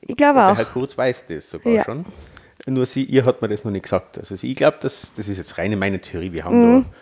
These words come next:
Speaker 2: schon Connections, aber so tief geht's dann auch nicht.
Speaker 1: <laughs>
Speaker 2: Aber meine Theorie ist, man hat halt ihr gesagt, sie muss das jetzt kurz einmal machen.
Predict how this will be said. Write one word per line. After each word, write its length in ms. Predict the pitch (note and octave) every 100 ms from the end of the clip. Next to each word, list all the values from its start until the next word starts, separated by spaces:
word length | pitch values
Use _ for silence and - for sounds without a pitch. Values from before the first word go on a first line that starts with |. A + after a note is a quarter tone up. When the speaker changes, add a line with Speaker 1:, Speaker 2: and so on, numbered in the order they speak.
| _
Speaker 2:
schon 320 | - - G#2 -
Connections, 500 | A2+ G2+ - G2+ F#2+
aber 180 | E2+
so 180 | D2+ G2
tief 220 | G2+ G#2
geht's 200 | - F#2
dann 120 | - E2
auch 40 |
nicht. 460 | G#3+ - A3+ F3+ G#3
Speaker 1:
<laughs> 260 | - G#3 -
Speaker 2:
Aber 180 | G2+ G2+
meine 240 | G#2 G#2+
Theorie 280 | - G#2+ G2
ist, 520 | A#2 C3+ - - -
man 100 | F#2+
hat 160 | A2 -
halt 140 | G2+
ihr 100 | G#2+
gesagt, 300 | - G2+ G2
sie 160 | - G2+
muss 200 | G2+ -
das 100 | E2
jetzt 160 | - -
kurz 220 | F#2 -
einmal 160 | D2
machen. 340 | D2+ B2+ -